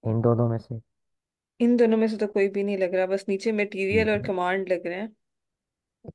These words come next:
Speaker 1: इन दोनों में से भी कोई नहीं लग रहा, इन दोनों में से भी, yes, material and command। One, two, material,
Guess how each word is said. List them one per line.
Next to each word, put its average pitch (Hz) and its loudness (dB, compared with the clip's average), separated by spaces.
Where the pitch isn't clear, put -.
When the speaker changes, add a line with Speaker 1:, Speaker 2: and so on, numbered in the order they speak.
Speaker 1:
इन 95 -4
दोनों 95 0
में 101 0
से 107 -6
भी 104 -8
कोई 101 -2
नहीं 101 -2
लग 98 -2
रहा, 98 -4
इन 98 -2
दोनों 104 2
में 104 0
से 101 -4
भी, 104 -8
yes, 90 0
material 95 0
and 90 0
command। 85 -6
One, 120 4
two, 127 2
material, 110 4